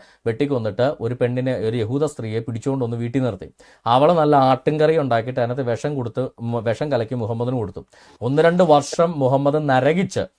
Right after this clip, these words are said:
ജീവനാടി മുറിയണ പോലെയാണ് മുഹം-, വേദന സഹിച്ചാണ് മുഹമ്മദ് മരിക്കുന്നത്. മുഹ-, ആയിഷയുടെ ഹദീസ് എടുത്താൽ തന്നെ മുഹമ്മദിനെ മരണസമയത്ത് രൺ-, മരണ ദിവസങ്ങളിലൊക്കെ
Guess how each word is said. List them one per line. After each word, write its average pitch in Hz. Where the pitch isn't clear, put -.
ജീവനാടി 147
മുറിയണ 156
പോലെയാണ് 131
മുഹം-, 123
വേദന 120
സഹിച്ചാണ് 120
മുഹമ്മദ് 123
മരിക്കുന്നത്. 170
മുഹ-, 120
ആയിഷയുടെ 147
ഹദീസ് 156
എടുത്താൽ 147
തന്നെ 117
മുഹമ്മദിനെ 147
മരണസമയത്ത് 139
രൺ-, 123
മരണ 120
ദിവസങ്ങളിലൊക്കെ 139